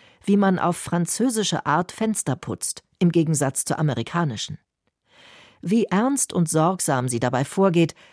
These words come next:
fängt die Kamera behutsam ein. Ein berührender Moment der Würde. Aber wie Chloe Zhaos Nomadland leidet auch Ouistreham unter der großen Diskrepanz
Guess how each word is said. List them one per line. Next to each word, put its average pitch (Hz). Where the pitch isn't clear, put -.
fängt 220
die 175
Kamera 185
behutsam 151
ein. 117
Ein 190
berührender 196
Moment 151
der 185
Würde. 135
Aber 202
wie 233
Chloe 220
Zhaos 185
Nomadland 170
leidet 170
auch 156
Ouistreham 180
unter 175
der 156
großen 180
Diskrepanz 175